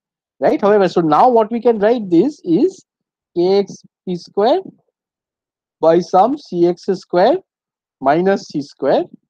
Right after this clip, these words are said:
And similarly, you have your dy as K Y P square by some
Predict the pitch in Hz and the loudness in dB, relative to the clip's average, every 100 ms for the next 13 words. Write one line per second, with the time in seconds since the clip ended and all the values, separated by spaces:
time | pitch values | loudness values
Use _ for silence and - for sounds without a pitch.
0 | _ _ _ _ _ _ _ _ _ _ | _ _ _ _ _ _ _ _ _ _
1 | _ _ _ _ _ _ _ 151 175 277 | _ _ _ _ _ _ _ -2 0 -2
2 | - 180 190 208 220 262 415 _ _ _ | -6 -4 0 2 2 2 0 _ _ _
3 | _ - 156 151 160 160 165 170 143 143 | _ -10 -8 0 0 2 2 2 -2 -10
4 | 170 143 143 180 302 _ _ - - _ | -4 0 2 2 0 _ _ -20 -20 _
5 | - 135 139 135 - 151 151 151 156 165 | -6 0 0 -2 -10 -6 -2 0 2 0
6 | 165 - 143 - - 156 220 359 _ _ | -4 -10 -10 -12 -6 -2 0 -2 _ _
7 | - 123 135 240 349 _ _ _ _ _ | -6 0 0 0 -4 _ _ _ _ _
8 | _ _ _ - - - 131 120 | _ _ _ -20 -20 -6 -4 -4